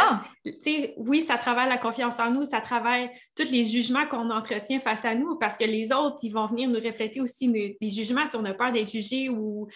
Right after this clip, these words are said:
on entend, euh, peur d'être rejeté, peur de ne pas être aimé, tout ça. Mais si on navigue pas ça avec nous-mêmes, on sera pas capable de prendre une plus grande charge, justement,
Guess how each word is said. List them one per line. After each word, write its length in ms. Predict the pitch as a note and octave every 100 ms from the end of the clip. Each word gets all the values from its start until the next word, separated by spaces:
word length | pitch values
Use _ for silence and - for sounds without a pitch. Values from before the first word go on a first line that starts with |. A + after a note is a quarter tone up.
| - -
on 140 | G#3+ G#3+
entend, 380 | G#3+ G#3+ B3 B3+
euh, 120 | A3
peur 240 | G#3+ A#3+
d'être 260 | A3+ A3 A3
rejeté, 300 | G#3+ - C4
peur 180 | B3 A3+
de 60 |
ne 40 | G#3
pas 160 | A3
être 80 | A3
aimé, 260 | A3 A#3 C4
tout 120 | A3+
ça. 200 | A3+ D4
Mais 220 | B3+ - -
si 220 | - C#4
on 80 | C4
navigue 380 | A3 G#3+ A3
pas 100 | B3+
ça 140 | A#3+ C#4
avec 220 | C4+ A3+
nous-mêmes, 480 | A3+ A3+ A3+ C#4+ C4+
on 40 |
sera 180 | G3+ A#3
pas 120 | A#3
capable 400 | B3 A#3 - C#4+
de 60 | G#3+
prendre 320 | G#3 A#3+ B3
une 160 | A3+ G#3+
plus 140 | B3
grande 260 | A3 G#3 G#3+
charge, 300 | - B3 B3
justement, 460 | A#3 G#3+ A3 A3+